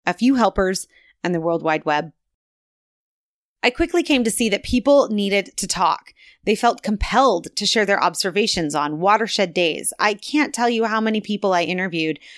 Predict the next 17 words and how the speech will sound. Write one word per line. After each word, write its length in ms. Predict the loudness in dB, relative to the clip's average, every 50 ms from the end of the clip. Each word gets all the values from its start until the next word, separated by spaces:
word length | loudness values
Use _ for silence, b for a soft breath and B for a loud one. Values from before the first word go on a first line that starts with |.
| B B B
who 120 | 0 2
mentioned 420 | 2 4 2 2 2 0 -2 -2 -2
the 60 | -2
same 460 | -2 -2 -2 -2 -2 0 0 -2 -2
things 560 | -4 -2 -2 0 0 0 0 -2 -4 -4 -6 B B B B B B
when 160 | -2 0 2
they 120 | 2 0 -2
talked 340 | -2 -2 -4 -4 -2 -2
about 360 | -2 0 2 2 2 2 0 -4
when 400 | -4 -2 -2 0 0 -2 -2 -2
they 120 | -2 -2
knew 280 | -2 -2 -2 -2 -2 -2
everything 480 | -2 -4 -2 -4 -6 -4 -4 -4 -4
was 100 | -4 -4
about 300 | -4 -4 -4 -4 -6 -8
to 80 | -10 -8
change. 500 | -4 -4 -4 -4 -4 -6 -8 -8 -8